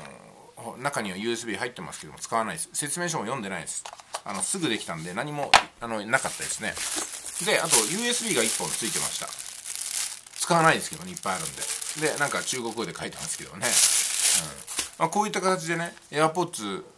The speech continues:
を買ったんですけども、せっかく。一年で乗り換えの時期が来てしまったというね。まあ、これが使えないわけじゃないんですよ。使えないわけじゃないんですけども、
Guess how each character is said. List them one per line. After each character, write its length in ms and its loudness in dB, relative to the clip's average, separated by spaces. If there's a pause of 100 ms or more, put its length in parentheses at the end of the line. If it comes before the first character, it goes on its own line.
(220)
を 140 0
買 160 -2
っ 40 -6
た 120 4
ん 80 4
で 80 2
す 80 -4
け 80 -8
ど 80 -6
も、 140 2
せ 120 -4
っ 40 -12
か 160 -10
く。 320 -12
一 260 -2
年 220 0
で 360 -4 (540)
乗 120 -4
り 80 0
換 120 2
え 60 2
の 100 -4
時 120 -8
期 100 -12
が 80 -8
来 80 -12
て 100 -12
し 140 -10
ま 80 -12
っ 40 -18
た 80 -20
と 120 -16
い 80 -18
う 80 -20
ね。 220 -16 (100)
ま 100 -6
あ、 20 -6
こ 120 4
れ 60 4
が 60 4
使 180 4
え 60 4
な 60 0
い 60 2
わ 40 0
け 60 -6
じ 80 -2
ゃ 20 0
な 60 -2
い 40 -6
ん 20 -6
で 80 -10
す 20 -8
よ。 80 -18
使 180 0
え 60 2
な 60 0
い 20 2
わ 60 0
け 60 -10
じ 60 -6
ゃ 40 -2
な 60 -2
い 20 -2
ん 40 -8
で 40 -8
す 40 -10
け 80 -12
ど 60 -8
も、 320 -6